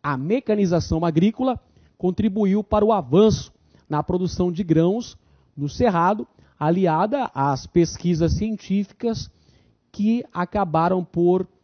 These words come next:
tornar mais fértil e mais propício ao desenvolvimento da agricultura mecanizada em Goiás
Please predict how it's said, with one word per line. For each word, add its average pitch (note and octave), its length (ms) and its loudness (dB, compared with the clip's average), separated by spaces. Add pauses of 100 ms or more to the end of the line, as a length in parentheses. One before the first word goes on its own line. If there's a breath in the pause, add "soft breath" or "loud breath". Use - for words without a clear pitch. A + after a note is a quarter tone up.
(100)
tornar E3 480 0
mais F3 460 -4
fértil C3+ 680 -2
e F#3+ 80 0
mais E3 240 -2
propício G3+ 640 -2 (360 soft breath)
ao E3 180 2
desenvolvimento F3+ 1000 0 (340 soft breath)
da D3+ 120 2
agricultura F#3 640 2
mecanizada F#3 1000 0
em D#3+ 200 0
Goiás E3 560 4